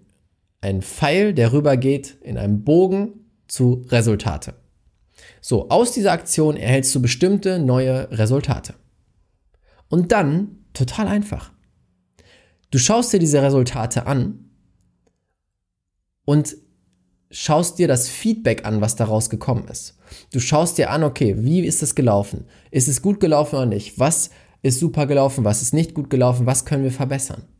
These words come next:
Und aus diesem Feedback, jetzt geht wieder ein Pfeil von Resultate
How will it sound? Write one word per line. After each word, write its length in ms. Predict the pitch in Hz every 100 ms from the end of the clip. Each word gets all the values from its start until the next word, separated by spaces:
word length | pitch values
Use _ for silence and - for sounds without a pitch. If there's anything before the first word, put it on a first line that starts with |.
| _ _ _ - -
Und 160 | 147 165
aus 200 | 160 -
diesem 240 | 202 214
Feedback, 520 | - 220 220 - -
jetzt 200 | 127 135
geht 160 | 156 147
wieder 180 | 143 117
ein 200 | 120 113
Pfeil 420 | - 160 165 180
von 220 | 185 131
Resultate 880 | 110 113 110 - 151 180 160 202 -